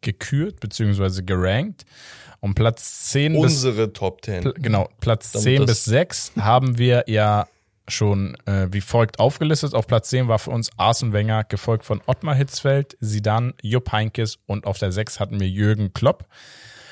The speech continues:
Speaker 1: Zur Verfügung stehen noch folgende Trainer. Und wir haben jetzt noch eine dritte Person dabei, was das Ganze nochmal ein bisschen interessanter macht. Wir haben, ähm, Ferguson,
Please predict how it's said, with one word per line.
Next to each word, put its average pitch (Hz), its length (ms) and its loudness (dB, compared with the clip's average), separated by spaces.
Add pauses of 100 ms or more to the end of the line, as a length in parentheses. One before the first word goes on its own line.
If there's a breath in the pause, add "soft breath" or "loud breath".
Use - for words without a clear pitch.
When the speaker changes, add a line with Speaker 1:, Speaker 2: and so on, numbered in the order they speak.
(320 loud breath)
Speaker 1:
Zur 170 320 2
Verfügung 156 640 0
stehen 135 400 0
noch 110 160 0
folgende 120 480 2
Trainer. 147 440 -2 (680)
Und 110 160 -2
wir 107 120 2
haben 110 140 2
jetzt 110 180 0
noch 107 100 0
eine 107 80 0
dritte 117 240 -2
Person 135 340 0
dabei, 123 300 2
was - 140 -4
das 107 100 -8
Ganze 113 260 -4
nochmal 104 240 -2
ein 101 60 -4
bisschen 101 200 -6
interessanter 127 440 0
macht. 135 300 -2 (420 loud breath)
Wir 107 160 2
haben, 104 300 4 (440)
ähm, 92 440 -2 (260)
Ferguson, 151 640 2